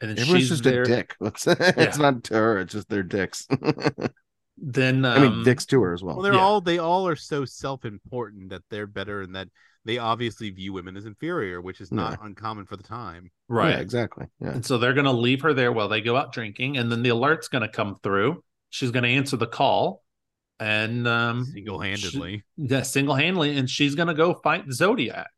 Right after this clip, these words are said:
Speaker 3: By the way, did we ever
Speaker 1: And
Speaker 3: find out what that Zodiac formula was?
Speaker 1: So I was gonna actually say that. What is the blue stuff? Is the blue s-, the blue stuff has to be the Erskine stuff because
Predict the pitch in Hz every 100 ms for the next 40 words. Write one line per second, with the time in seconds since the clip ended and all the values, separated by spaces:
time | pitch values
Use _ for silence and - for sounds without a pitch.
0 | - _ _ _ _ _ 311 349 - -
1 | - 403 403 - 269 254 240 226 143 160
2 | - 160 127 107 113 135 135 139 135 -
3 | 127 135 139 143 143 143 _ 143 139 147
4 | 147 220 165 170 160 165 196 165 165 -
5 | 143 240 175 139 151 185 156 160 160 220
6 | - 165 - 139 151 202 139 143 185 -
7 | - _ 143 - 160 226 - 160 - 151
8 | 127 - 143 139 123 160 175 - 139 131
9 | 113 98 - 147 139 143 127 - -